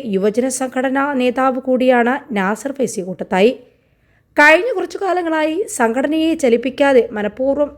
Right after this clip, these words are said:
നിർജ്ജീവമാകുന്ന അവസ്ഥയാണ്. നിരന്തരമായ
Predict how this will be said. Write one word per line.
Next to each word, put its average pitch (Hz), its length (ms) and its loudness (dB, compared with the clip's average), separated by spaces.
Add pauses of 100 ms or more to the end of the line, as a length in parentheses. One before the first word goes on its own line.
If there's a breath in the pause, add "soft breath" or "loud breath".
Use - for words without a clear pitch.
നിർജ്ജീവമാകുന്ന 262 1000 -4 (200)
അവസ്ഥയാണ്. 185 580 0 (880 soft breath)
നിരന്തരമായ 269 840 2